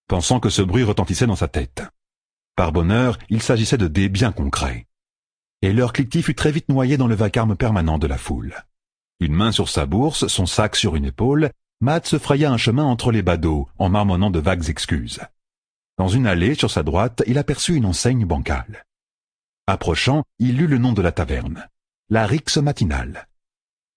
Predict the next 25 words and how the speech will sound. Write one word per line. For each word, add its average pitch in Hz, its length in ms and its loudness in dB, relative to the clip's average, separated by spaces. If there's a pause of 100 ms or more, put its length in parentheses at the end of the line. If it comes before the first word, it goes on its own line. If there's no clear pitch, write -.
(300)
L'image 139 380 2
représentait 127 400 0
des 117 120 2
gens 147 160 2
qui 120 140 -2
tapaient 139 240 0
dans 131 140 2
leurs 90 180 2
mains, 73 320 0 (220)
et 82 120 -2
l'écho 117 300 0
des 95 120 2
dés 107 120 2
se - 120 0
mêlait 85 200 2
à 98 60 2
l'odeur 90 240 0
de 87 80 -2
la 76 100 0
bière 78 400 0
et 107 80 0
du 82 160 -2
vin. 62 320 -6 (1040)
Matt 131 340 0
entra. 82 480 -4